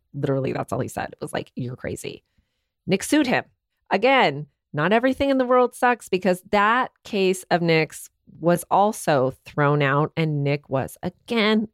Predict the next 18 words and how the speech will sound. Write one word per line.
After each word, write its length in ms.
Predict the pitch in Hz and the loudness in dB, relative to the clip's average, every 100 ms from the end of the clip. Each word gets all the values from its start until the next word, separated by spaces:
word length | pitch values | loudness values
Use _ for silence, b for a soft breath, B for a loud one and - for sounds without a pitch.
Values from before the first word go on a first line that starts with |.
| - | -4
ordered 540 | 156 156 151 151 - | 0 2 2 0 -2
to 100 | - | -8
pay 540 | - - 131 135 131 - _ - | -6 -2 0 0 -2 -8 _ -4
the 80 | 147 | 0
legal 260 | 151 139 | 0 -2
fees. 540 | - 123 - - - - _ _ _ _ _ _ _ _ _ - | -4 -10 -12 -14 -18 -20 _ _ _ _ _ _ _ _ _ -10
Okay, 240 | - 156 | -2 -2
so 220 | 131 160 151 | 0 0 0
who 240 | 180 196 | 0 2
is 160 | 220 226 | 0 -2
this 160 | 220 | -4
guy 160 | 196 180 | 0 0
Nick, 340 | 131 127 143 - | 0 -2 -2 -4
and 200 | 147 139 | -2 0
why 220 | 143 175 | 0 0
is 240 | - 165 | 0 -4
he 100 | 147 | -4
so 400 | 143 135 135 135 | -4 0 0 0